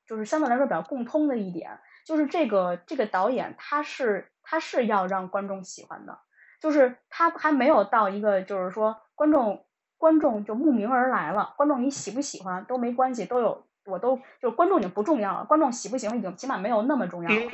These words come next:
Speaker 2: 嗯，
Speaker 1: 哎，
Speaker 2: 嗯，
Speaker 1: 所以，
Speaker 2: 嗯。
Speaker 1: 所，所以这，这个，这个时候，包，其实制片人，包括说投，就是说不，制，制片人，包括说投资方都明白，就是说你，你必须得把东西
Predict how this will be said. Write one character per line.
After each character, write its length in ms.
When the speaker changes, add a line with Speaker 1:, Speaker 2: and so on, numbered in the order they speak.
Speaker 2:
嗯， 160
Speaker 1:
哎， 280
Speaker 2:
嗯， 100
Speaker 1:
所 120
以， 180
Speaker 2:
嗯。 40
Speaker 1:
所， 220
所 200
以 120
这， 240
这 120
个， 80
这 160
个 100
时 140
候， 120
包， 160
其 180
实 140
制 140
片 220
人， 200
包 100
括 80
说 120
投， 360
就 120
是 60
说 100
不， 100
制， 160
制 120
片 140
人， 100
包 100
括 120
说 20
投 200
资 140
方 260
都 140
明 260
白， 300
就 160
是 60
说 160
你， 580
你 100
必 100
须 120
得 120
把 120
东 240
西 280